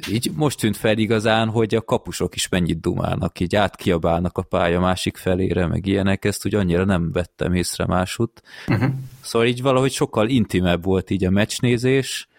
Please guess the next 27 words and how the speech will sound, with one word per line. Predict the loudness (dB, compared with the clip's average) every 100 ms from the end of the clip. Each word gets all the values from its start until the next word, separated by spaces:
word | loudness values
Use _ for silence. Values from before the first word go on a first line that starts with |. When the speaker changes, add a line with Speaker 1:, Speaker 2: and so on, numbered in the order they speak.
| -20 -20 -20 -20 _ -6
Speaker 1:
ö, | 0 2 2 2 0 -2 -12 -10
a, | -4 -2 -2
az | -4 0
emberek | 0 2 0 0
is | -4
kedvesek | -2 0 0 0 -2 0
voltak, | 0 2 0 -2
tehát | 0 0
nem | 2 2
volt | 0
semmi | 0 0 0
beszólogatás, | 0 -2 0 0 2 0 0 -2 0
hogy | -2
ott, | -2 -2
nem | -6
tudom, | -4 -2 0
Újpest | 0 0 -4 -2
mezben | -2 0 0 0 -2 -4 -4 -6 -8 -14 -16 _
mentem | -4 -4 -2 0
W | 0
C-re, | 0 -2 0 2 0 0 -2 -2 -2 -2
egy | -2 0 0 0
gyerek | 2 2 2
ezt | 0 0
mondta, | 0 0
„Ezek | 2 2 2 4
újpestiek?” | 2 2 0 0 0 2 4 2 -2